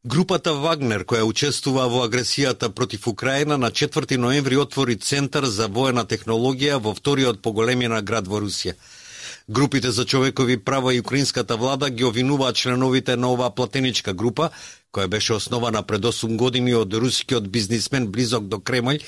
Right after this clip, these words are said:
Евгений Пригожин, за воени злосторства во Сирија и во Источна Украина од две илјади четрнаесетата година. Од почетокот на агресијата врз Украина, десничарските организации во Србија гласно ја поддржуваат политиката на Кремљ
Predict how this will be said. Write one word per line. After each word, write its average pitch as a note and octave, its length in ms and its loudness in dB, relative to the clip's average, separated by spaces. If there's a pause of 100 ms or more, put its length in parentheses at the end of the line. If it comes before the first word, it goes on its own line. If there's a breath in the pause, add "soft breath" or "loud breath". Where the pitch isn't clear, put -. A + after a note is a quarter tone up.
(200 loud breath)
Евгений F#2 500 0
Пригожин, G2+ 640 0 (520 loud breath)
за G2 220 -2
воени C3+ 340 2
злосторства A2+ 640 -2
во F#2 120 0
Сирија D3 460 2
и A#2+ 100 2
во G#2 140 -2
Источна B2+ 440 -2
Украина B2+ 440 0
од G#2 100 0
две G#2+ 140 -2
илјади G#2+ 240 0
четрнаесетата G2 760 -4
година. F2+ 320 -2 (720 loud breath)
Од B2 120 -2
почетокот A#2+ 560 0
на A#2+ 140 0
агресијата A#2 600 0
врз G#2 240 0
Украина, C#3 460 0
десничарските B2+ 760 -2
организации A#2 680 0
во G#2+ 120 0
Србија C#3+ 440 0
гласно C3 420 0
ја C3 60 0
поддржуваат A2+ 640 0
политиката A2 640 0
на F2+ 140 -4
Кремљ C3+ 400 0